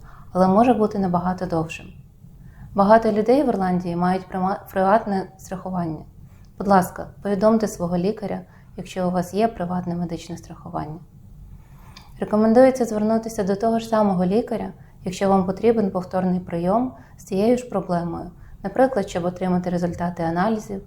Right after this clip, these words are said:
або якщо ваш стан погіршився. Якщо ви залишитеся в лікарні або звернетеся до державної, ем, приймальні, то вони нададуть письмову інформацію вашому сімейному лікарю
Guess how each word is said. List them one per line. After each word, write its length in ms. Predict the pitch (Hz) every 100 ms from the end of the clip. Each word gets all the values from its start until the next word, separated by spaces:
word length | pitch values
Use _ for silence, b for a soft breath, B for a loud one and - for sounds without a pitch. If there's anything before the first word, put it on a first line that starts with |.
| B B B
або 160 | 180 233
якщо 300 | 262 - 185
ваш 160 | 170
стан 260 | - 180 185
погіршився. 640 | 175 165 175 - 156 - - - - - - B B B -
Якщо 280 | 196 226
ви 100 | 226
залишитеся 600 | 226 220 220 220 214 196 196
в 40 |
лікарні 500 | 196 196 240 277 202
або 200 | 180 175
звернетеся 540 | 180 180 180 185 -
до 120 | 175 180
державної, 760 | 180 180 180 180 180 175 180 B B B B -
ем, 440 | 175 175 175 170 -
приймальні, 560 | 180 180 196 247 214 185
то 120 | 185
вони 240 | 185 220
нададуть 520 | 226 202 190 202 202
письмову 500 | - 196 202 202 190
інформацію 680 | 180 175 180 180 208 226 170
вашому 360 | 170 170 180 175
сімейному 520 | 175 175 175 170 165
лікарю 420 | 170 233 - 196